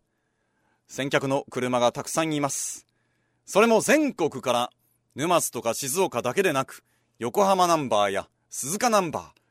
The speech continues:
ー、結構遠くからも来てます。おっ、パーッと視界が開けて、駿河湾が見渡せます。あー、穏やかです。今日は風もないし、暖かく、波も立っていない。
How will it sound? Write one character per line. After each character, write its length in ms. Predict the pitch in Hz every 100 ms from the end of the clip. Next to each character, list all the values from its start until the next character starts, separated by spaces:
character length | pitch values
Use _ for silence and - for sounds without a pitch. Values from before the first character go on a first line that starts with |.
| -
ー、 20 |
結 200 | 160 -
構 260 | 139 139 -
遠 160 | 123 127
く 80 | -
か 80 |
ら 80 | 123
も 140 | 110 104
来 80 |
て 80 | -
ま 100 | 135
す。 380 | - - - - _ _ _
お 120 | - 233
っ、 60 | _ _ _ _ _ _ _
パ 460 | - 208 - - -
ー 40 |
ッ 20 | _
と 140 | 196
視 180 | 202 -
界 280 | - 135 151
が 160 | 131 123
開 200 | 110 -
け 120 | 202
て、 220 | 170 113 _ _
駿 300 | - 151 156
河 120 | 170
湾 280 | 156 147 131
が 120 | 127
見 240 | 117 110 156
渡 200 | 190 202
せ 100 | 214
ま 140 | 202
す。 280 | - - - _ _ _
あ 540 | 98 113 131 131 139 135
ー、 60 |
穏 140 | 135 180
や 80 | 175
か 100 | 160
で 120 | 135
す。 320 | - - - _ _ -
今 280 | 135 143 131
日 40 |
は 120 | 107
風 260 | - 107 160
も 140 | 165
な 120 | 127
い 80 | 170
し、 280 | 170 - - _ _
暖 260 | - 104 143
か 240 | 156 160
く、 180 | - - _ _ -
波 300 | 104 151 233
も 180 | 202 -
立 140 | - 135
っ 20 |
て 200 | _ 113
い 100 | 104
な 120 |
い。 80 | 110